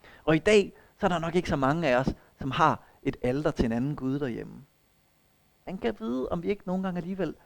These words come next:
kommer til at samle os skatte, som får vores hjerte på afveje.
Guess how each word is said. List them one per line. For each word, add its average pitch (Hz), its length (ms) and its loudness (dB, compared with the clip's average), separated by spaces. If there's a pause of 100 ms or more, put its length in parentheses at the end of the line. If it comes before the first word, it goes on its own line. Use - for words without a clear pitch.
(220)
kommer 156 180 -8
til 180 140 -10
at 160 60 -10
samle 139 320 -6
os 127 80 -8
skatte, 170 500 -2 (840)
som 147 140 -10
får 143 140 -4
vores 127 240 -4
hjerte 113 300 -4
på - 160 -16
afveje. 131 400 -8